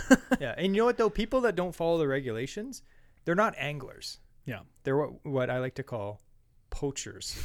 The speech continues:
Speaker 2: You know, if you don't follow the regs, like, the regs are easy to find. They're
Speaker 1: Yeah.
Speaker 2: online. Generally speaking, they're fairly easy to understand. I mean,
Speaker 1: Yeah.
Speaker 2: maybe there's some confusing
Speaker 1: Yeah.
Speaker 2: parts about
Speaker 1: They're,
Speaker 2: exceptions.
Speaker 1: they're
Speaker 2: You can find
Speaker 1: free.
Speaker 2: out.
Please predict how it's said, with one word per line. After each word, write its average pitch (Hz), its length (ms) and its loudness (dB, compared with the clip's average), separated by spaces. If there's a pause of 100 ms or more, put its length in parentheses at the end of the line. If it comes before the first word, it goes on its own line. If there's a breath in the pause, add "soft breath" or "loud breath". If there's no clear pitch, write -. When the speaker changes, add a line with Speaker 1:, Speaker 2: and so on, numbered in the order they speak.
(720 loud breath)
Speaker 2:
You 143 80 -6
know, 165 160 4
if 151 160 0
you 180 80 4
don't 233 160 2
follow 208 180 6
the 185 80 4
regs, 147 260 2
like, 123 100 -4
the 127 80 -4
regs 143 280 -2
are 160 80 0
easy 139 320 -4
to 160 80 -4
find. 117 380 -6
They're - 100 -10
Speaker 1:
Yeah. 123 120 -6
Speaker 2:
online. 120 440 -6 (560 soft breath)
Generally 247 360 2
speaking, 160 340 -2
they're 139 120 0
fairly 175 400 2
easy 139 260 -2
to 135 100 -6
understand. 113 600 -6
I 156 120 0
mean, 170 180 0
Speaker 1:
Yeah. 156 60 -4 (160)
Speaker 2:
maybe 185 260 0
there's 175 200 4
some 156 160 -4
confusing 143 720 -2 (320 soft breath)
Speaker 1:
Yeah. - 80 -14
Speaker 2:
parts 147 200 2
about 139 140 4
Speaker 1:
They're, 131 40 2
Speaker 2:
exceptions. 147 580 0
Speaker 1:
they're 151 180 8
Speaker 2:
You 160 60 4
can 180 140 4
find 170 260 2
Speaker 1:
free. 135 280 4
Speaker 2:
out. - 60 -18